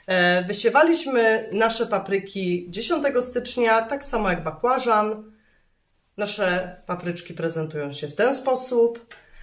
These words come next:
E, jeśli jesteście zainteresowani, zapraszam Was, e, do dalszej części filmiku,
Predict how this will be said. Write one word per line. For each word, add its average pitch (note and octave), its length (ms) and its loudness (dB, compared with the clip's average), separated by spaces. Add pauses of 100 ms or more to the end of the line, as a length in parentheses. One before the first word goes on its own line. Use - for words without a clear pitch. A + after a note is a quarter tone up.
(180)
E, F3+ 320 2
jeśli D4 460 2
jesteście D#4+ 400 2
zainteresowani, B3+ 880 4
zapraszam A#3+ 680 0
Was, F3+ 500 0
e, F3+ 240 0
do F3 200 -2
dalszej C4+ 420 2
części B3 340 0
filmiku, G3+ 760 -2